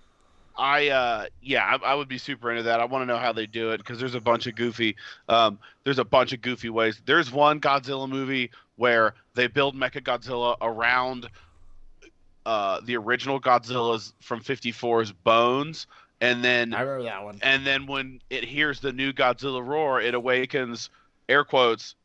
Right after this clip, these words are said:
Speaker 1: D N A memory, and it just starts fucking everything up. Like, those movies are so much fun. They're so silly. Um, I know Toho is supposed to start making new ones again, and I would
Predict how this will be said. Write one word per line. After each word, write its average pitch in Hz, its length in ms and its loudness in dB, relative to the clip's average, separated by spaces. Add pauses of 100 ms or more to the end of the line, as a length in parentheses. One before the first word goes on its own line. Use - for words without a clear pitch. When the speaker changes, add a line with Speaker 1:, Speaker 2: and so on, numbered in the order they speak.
(140)
Speaker 1:
D 151 180 2
N 135 80 0
A 147 160 4
memory, 117 640 -4
and 131 160 -4
it 123 140 -2
just 127 240 -8
starts 123 240 -2
fucking 123 280 0
everything 107 340 -2
up. 98 300 -2
Like, 113 260 0 (260)
those 135 180 2
movies 147 280 0
are 127 100 -2
so 139 200 2
much 135 200 0
fun. 120 260 2
They're 104 80 -4
so 123 220 -2
silly. 117 400 0 (320)
Um, 110 320 2 (100)
I 127 120 0
know 190 580 2 (580)
Toho 143 720 2
is 117 120 -8
supposed - 960 -6
to 127 60 -10
start 110 280 0
making 104 300 -4
new 131 180 -4
ones 98 140 -6
again, 92 300 0
and 90 100 -2
I 117 80 4
would 104 140 -2